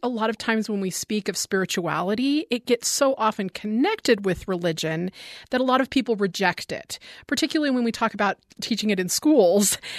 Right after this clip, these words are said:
and these types of things. When we talk about teaching some of these emotional skills in schools, when it gets too connected with religion, it becomes,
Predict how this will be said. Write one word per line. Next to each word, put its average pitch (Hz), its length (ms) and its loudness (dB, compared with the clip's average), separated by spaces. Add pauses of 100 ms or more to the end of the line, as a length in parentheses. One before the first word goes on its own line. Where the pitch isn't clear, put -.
(140)
and 214 160 4
these 220 180 2
types 202 240 0
of 185 80 -4
things. 180 160 -2
When 190 60 -4
we 190 80 -2
talk 208 200 0
about - 260 -8
teaching 202 260 -4
some 196 160 -2
of 185 60 -2
these 180 160 -4
emotional 180 520 -2
skills 170 560 -4
in 175 220 -6
schools, 170 640 -6
when 202 160 2
it 202 80 -6
gets 220 200 0
too 277 200 0
connected 226 480 0
with 190 180 0
religion, 190 540 -2
it 185 220 -6
becomes, 180 520 -4